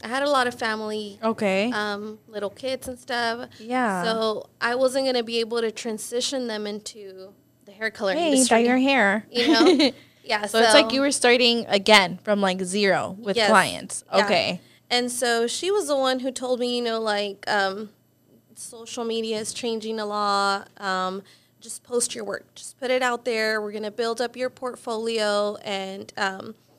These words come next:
Speaker 1: you know, it'll just, it'll take off from there.
Speaker 2: Yeah.
Speaker 1: And,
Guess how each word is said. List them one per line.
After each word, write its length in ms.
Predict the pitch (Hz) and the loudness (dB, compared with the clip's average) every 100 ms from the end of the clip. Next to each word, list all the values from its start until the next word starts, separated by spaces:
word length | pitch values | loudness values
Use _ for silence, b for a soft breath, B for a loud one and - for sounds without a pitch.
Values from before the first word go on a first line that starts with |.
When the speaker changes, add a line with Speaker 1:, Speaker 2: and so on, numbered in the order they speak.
| b _ | b _
Speaker 1:
you 100 | 254 | -4
know, 240 | 247 240 | -2 -2
it'll 260 | - 240 254 | -4 -4 -4
just, 380 | 254 247 - - | -6 -6 -10 -8
it'll 160 | 240 | -8
take 240 | 240 262 240 | -6 -8 -6
off 160 | 220 | -8
from 180 | 220 208 | -8 -10
there. 280 | 208 - - b b b | -10 -14 -16 b b b
Speaker 2:
Yeah. 360 | 269 254 180 202 | -4 -2 -2 -4
Speaker 1:
And, 560 | 226 226 220 214 220 | -2 0 0 -2 -4